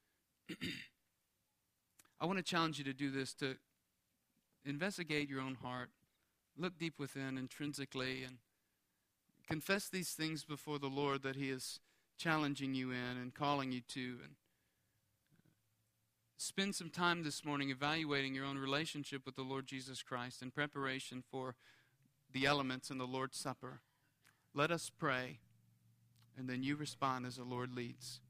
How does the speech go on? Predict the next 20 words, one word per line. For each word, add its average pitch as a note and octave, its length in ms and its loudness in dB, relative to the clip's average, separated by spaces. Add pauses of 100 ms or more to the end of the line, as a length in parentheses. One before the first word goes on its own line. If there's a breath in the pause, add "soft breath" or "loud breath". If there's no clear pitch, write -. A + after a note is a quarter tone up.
(300 soft breath)
Father, C#3 460 2 (800)
we C3+ 80 0
thank C#3+ 280 0
you C#3 120 2
this C3+ 320 -2
morning C#3 500 0
for C3 340 -4 (680)
your C#3 160 4
goodness C#3 480 0
and C3 100 -4
your C3 140 0
grace C3 400 -4
toward C3 340 -4
us. - 460 -8 (1800)
Thank C#3+ 220 4
you, C#3+ 80 2
Lord, C3 300 0
for C3 460 -6 (480)
loving C#3 400 4
us, - 540 -6